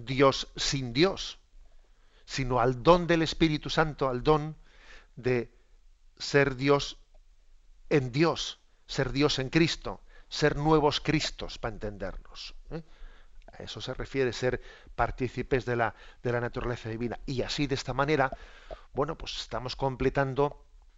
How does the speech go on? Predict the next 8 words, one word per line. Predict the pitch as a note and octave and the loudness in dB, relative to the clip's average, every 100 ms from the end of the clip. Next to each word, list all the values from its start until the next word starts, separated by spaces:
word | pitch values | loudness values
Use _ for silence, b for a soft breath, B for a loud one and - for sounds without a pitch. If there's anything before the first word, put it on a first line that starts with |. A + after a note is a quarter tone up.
| - _ _ - - - b b b b - | -20 _ _ -20 -20 -18 b b b b -6
el, | B2 A#2+ A#2 - | -2 -2 -4 -8
la, | A#2 A#2 G#2+ A#2+ - | -4 -2 -4 -6 -10
la | C#3+ A#2 | -8 -6
respuesta | A2+ A#2 - D3 C#3+ - C#3+ - - - _ _ - - - - - | -4 -6 -2 0 0 0 0 -4 -20 -20 _ _ -20 -20 -20 -8 0
a | B2 | 0
esa | A#2+ B2 - | 0 -4 -4
pregunta, | A2 D#3+ F#3 A#2 G2 | -4 -4 -4 -4 -6
¿no? | D3+ | -6